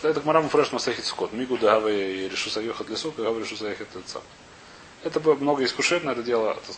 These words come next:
сказать, судья тяжелый, но в принципе так написано в Муфреш. А у нас для Саббата, если нет никаких дополнительных вещей, есть махлокис три суки, три махицот или четыре махицот. Махлокис решений.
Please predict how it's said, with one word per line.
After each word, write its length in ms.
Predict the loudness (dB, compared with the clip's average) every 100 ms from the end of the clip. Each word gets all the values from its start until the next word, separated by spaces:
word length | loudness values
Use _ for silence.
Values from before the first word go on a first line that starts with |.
| -12
сказать, 220 | -12 -10 -10
судья 300 | -6 -2 0
тяжелый, 260 | 2 2
но 60 | 0
в 20 |
принципе 300 | -4 -4 -6
так 80 | -8
написано 340 | -6 -6 -6
в 40 | -6
Муфреш. 280 | -6 -6 -12 -20 -20 -20 -20 -20 -20 -20 -20 -20 -20 -14 -6
А 80 |
у 40 | -2
нас 280 | 0 0 -2
для 220 | 4 6 6
Саббата, 380 | 4 2 0 0
если 260 | -4 -4
нет 80 | -6
никаких 380 | -8 -10 -8 -8
дополнительных 440 | -4 -6 -6 -8
вещей, 200 | -4 -4
есть 220 | -4 -6
махлокис 320 | -6 -4 -4 -4
три 160 | -4
суки, 260 | -4 -6 -10
три 300 | -6 -4 -4 -6 -10
махицот 340 | -10 -6 -6
или 80 | -4
четыре 280 | -6 -4 -2
махицот. 300 | -4 -4 -6 -6 -14 -8 -8 -6 -10 -12 -20 -20 -20 -20 -10 -8 -4
Махлокис 280 | 4 4 4
решений. 280 | -2 -4